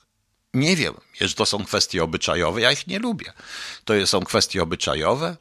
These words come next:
zabawy homoseksualne głównych postaci z pisu, zabawy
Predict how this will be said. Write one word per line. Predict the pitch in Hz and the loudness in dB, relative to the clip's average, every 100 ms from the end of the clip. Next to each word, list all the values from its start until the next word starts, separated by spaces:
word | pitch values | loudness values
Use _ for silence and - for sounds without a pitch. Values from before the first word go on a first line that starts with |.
| _ _ _ - 80 | _ _ _ -18 0
zabawy | 85 78 95 92 | 2 6 6 4
homoseksualne | - 95 92 95 - - 101 127 160 175 170 | 0 2 2 2 -2 0 4 4 2 -2 -2
głównych | 151 170 170 170 | -2 -2 -2 -2
postaci | - 160 - 165 170 | -2 -2 -2 -4 -4
z | - | -6
pisu, | 202 185 - 170 | -2 -2 -2 -4
zabawy | 143 76 78 80 82 | -2 2 4 4 2